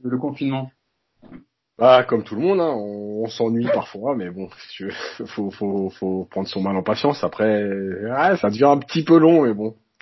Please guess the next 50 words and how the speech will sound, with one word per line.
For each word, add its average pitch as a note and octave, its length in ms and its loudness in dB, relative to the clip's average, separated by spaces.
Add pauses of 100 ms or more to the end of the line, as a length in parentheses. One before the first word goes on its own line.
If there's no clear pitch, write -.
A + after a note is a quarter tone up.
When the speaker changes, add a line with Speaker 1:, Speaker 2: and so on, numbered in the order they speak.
(160)
Speaker 1:
Ah, B2+ 280 2
ça, - 60 -10
Speaker 2:
Je B2+ 40 -4
crois B2 100 2
qu'on B2 120 0
n'en B2 120 6
Speaker 1:
ça B2 80 4
Speaker 2:
est - 40 4
pas B2+ 100 4
Speaker 1:
devient C#3 140 0
Speaker 2:
sorti, - 140 -8
Speaker 1:
long. B2+ 80 -4
Speaker 2:
donc A#2+ 140 -8
on A2 60 -4
va G2+ 120 -8
pas B2+ 180 -6
commencer A2 280 -12
à G#2+ 60 -10
se, - 100 -20
se G2 320 -12
flinguer G#2+ 260 -6
le G2+ 60 -6
moral. A2+ 320 0 (400)
<laughs> - 960 -12
Speaker 1:
Ça C#3+ 140 -2
devient D3 260 -2
long, F#3 160 -2
sans C3 140 -12
match B2+ 200 -6
de C3 280 -6
foot, - 260 -18
hein, F#2 80 -12
ça G#2+ 140 -12
commence B2 300 -8
à - 20 -8
être - 80 -10
compliqué, G#2 400 -12
hein. F#2 80 -14 (180)
On A#2 120 -2
a, B2+ 40 4
Speaker 2:
Ah. C3 80 2
Speaker 1:
on C3 160 2
a C#3+ 120 6
envie C#3 160 0
de C#3 60 -2
notre B2+ 120 0
dose B2+ 160 0
de - 60 -16 (120)
foot, C3 140 -20
hein. - 80 -18